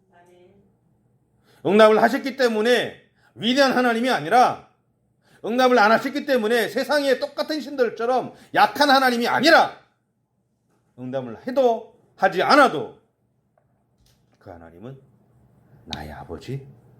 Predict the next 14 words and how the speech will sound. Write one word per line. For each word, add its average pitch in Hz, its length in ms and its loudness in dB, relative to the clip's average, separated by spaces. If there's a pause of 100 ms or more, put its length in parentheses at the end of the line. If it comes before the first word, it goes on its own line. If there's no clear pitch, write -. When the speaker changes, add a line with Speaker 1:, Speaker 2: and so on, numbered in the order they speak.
(260)
Speaker 2:
나의 151 220 -14
하나님이시다라는 - 920 -14
거예요. - 160 -20 (420)
Speaker 1:
아멘. - 480 -20 (1900)
Speaker 2:
여러분, 120 180 -2
하나님이 147 300 -2
사용하시는 117 540 -8
사람은요, 92 600 -14 (1600)
하나님 104 480 -10
편에 90 200 -14
서 - 180 -16
있는 98 160 -12
사람입니다. 80 640 -16 (1300)
그리고 104 520 -8